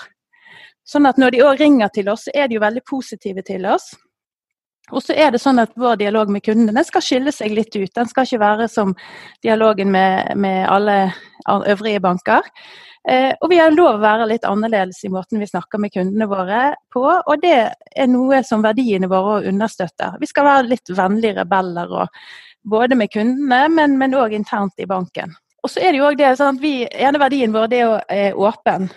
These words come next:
Og det er også noe som kundene våre setter pris på, i form av at vi har de samme vilkårene for alle kunder. Og det er noe som kundene vel-, melder tilbake, at det setter de stor pris på. De er aldri i tvil om at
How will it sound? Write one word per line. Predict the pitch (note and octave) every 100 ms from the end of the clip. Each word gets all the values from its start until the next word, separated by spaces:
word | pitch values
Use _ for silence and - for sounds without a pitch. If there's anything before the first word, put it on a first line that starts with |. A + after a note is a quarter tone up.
| _ _ _ -
Og | A#3+
det | C#4+
er | B3+
også | C4 G#3+ A#3
noe | A3+ A#3+
som | C4+ A#3
kundene | A3 A#3 A#3+
våre | G3+
setter | - G3+ G#3+
pris | - B3 A3 - _ _
på, | G#3 G#3+
i | A#3+
form | - B3+ G#3
av | F#3+ G3+
at | -
vi | A#3 G#3+ - - - - - _ _ _ _ -
har | D4 B3+
de | A3
samme | - G#3 A#3+
vilkårene | A3 G3 B3 A3+ G#3+
for | G3 F#3+
alle | A3
kunder. | G#3 G3 G3 A3 - _ _ -
Og | A3
det | B3+
er | G3+ A3
noe | G#3+
som | A#3+ -
kundene | G#3 A3 G3+
vel-, | - -
melder | G#3+ G#3 G#3+
tilbake, | F#3+ F#3+ G#3
at | G#3
det | G#3+
setter | G#3+ - G3+
de |
stor | - A3
pris | - G#3+
på. | - G3
De | G#3
er |
aldri | G3+ A3+
i | -
tvil | A#3 F#3
om | F#3
at | F3+ -